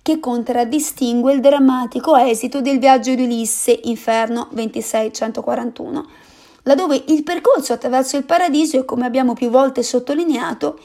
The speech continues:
inequivocabilmente un'ascesa. Eppure lo sconcerto e lo sconforto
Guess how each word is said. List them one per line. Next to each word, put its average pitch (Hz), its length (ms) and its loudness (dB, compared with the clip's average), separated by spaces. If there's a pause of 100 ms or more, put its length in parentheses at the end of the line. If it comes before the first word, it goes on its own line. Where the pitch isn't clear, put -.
(360)
inequivocabilmente 247 1300 2
un'ascesa. 240 800 -4 (960)
Eppure 320 460 4
lo 262 100 4
sconcerto 240 680 -2
e - 20 2
lo 240 120 0
sconforto 240 880 0